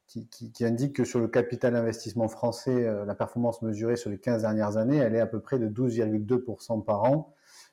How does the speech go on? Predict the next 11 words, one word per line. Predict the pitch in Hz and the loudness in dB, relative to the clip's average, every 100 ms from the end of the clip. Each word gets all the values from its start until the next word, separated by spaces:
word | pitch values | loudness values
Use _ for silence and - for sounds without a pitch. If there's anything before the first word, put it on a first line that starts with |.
| _ 113 | _ -6
euh, | 104 104 101 | -4 -4 -6
sur | - 113 - | -6 -8 -8
quinze | - 120 113 120 | 0 2 4 4
ans | 135 | 4
net | 123 127 120 | 6 4 2
de | 120 | 0
frais | 104 - 135 123 | 0 0 0 0
et | 110 | -2
de | 104 | -4
carry | - 110 113 | -2 0 0
interest. | 104 104 110 127 165 - | -2 0 2 2 2 -4